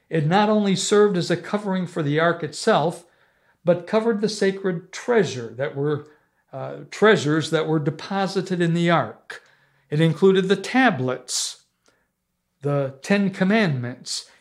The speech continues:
It included Moses' rod and some manna. Now, on the mercy seat, there were two cherubims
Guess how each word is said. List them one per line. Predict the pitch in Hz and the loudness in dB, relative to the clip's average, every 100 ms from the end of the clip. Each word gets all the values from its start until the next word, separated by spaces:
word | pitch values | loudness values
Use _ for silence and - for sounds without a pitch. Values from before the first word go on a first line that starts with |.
| - | -4
It | 156 | 0
included | 165 156 208 208 175 165 | 2 0 2 4 4 2
Moses' | 175 185 147 165 139 | 2 0 0 -4 -4
rod | 180 202 175 131 117 120 - _ _ - | -2 0 0 -2 -8 -14 -20 _ _ -6
and | 147 147 | -2 -2
some | - 165 160 | -2 -2 -2
manna. | 170 185 160 113 110 _ _ _ _ _ _ _ _ _ _ _ _ | -2 -2 -4 -8 -14 _ _ _ _ _ _ _ _ _ _ _ _
Now, | 165 165 | 4 6
on | 175 226 220 | 6 4 4
the | 202 | 4
mercy | 196 240 - - 160 | 4 4 2 2 0
seat, | - 160 160 - | 0 -2 -4 2
there | 170 165 | 4 4
were | 156 160 151 147 _ _ _ - | 4 4 2 -2 _ _ _ -10
two | - 240 226 - | -2 -2 -2 -8
cherubims | - - 233 208 156 120 120 104 107 117 - - | -12 -2 0 0 0 -2 -8 -8 -16 -14 -14 -14